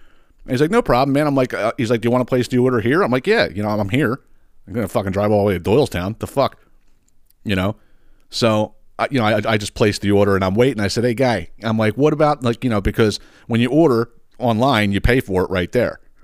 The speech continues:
I'm like, "How am I gonna get this money back?" You know what I'm saying? And he's like,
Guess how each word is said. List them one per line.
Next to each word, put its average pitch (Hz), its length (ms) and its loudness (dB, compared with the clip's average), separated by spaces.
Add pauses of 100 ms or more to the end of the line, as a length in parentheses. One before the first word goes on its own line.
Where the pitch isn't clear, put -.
(200)
I'm 98 100 -6
like, 104 140 2
"How 127 80 2
am 123 100 0
I 120 40 0
gonna 113 180 0
get 113 160 0
this 104 120 -2
money 113 240 2
back?" 90 300 -6 (460)
You 98 120 -2
know 92 120 0
what 101 60 -4
I'm 90 60 -8
saying? 107 360 -2
And - 40 -14
he's 90 140 -6
like, 90 260 0